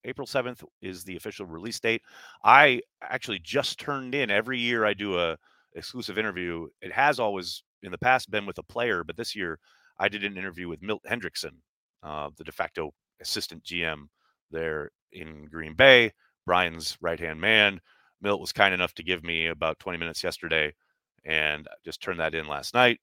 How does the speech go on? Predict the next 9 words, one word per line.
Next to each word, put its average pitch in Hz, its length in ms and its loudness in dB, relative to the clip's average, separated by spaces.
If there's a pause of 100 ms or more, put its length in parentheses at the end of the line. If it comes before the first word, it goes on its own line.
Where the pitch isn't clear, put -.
(540)
So 80 640 2
April 156 240 2
seventh, 139 340 4 (640)
uh, 82 360 -8
the 80 360 -12 (280)
draft 120 300 6
guide 107 220 6
will 85 80 -8
drop. 98 380 4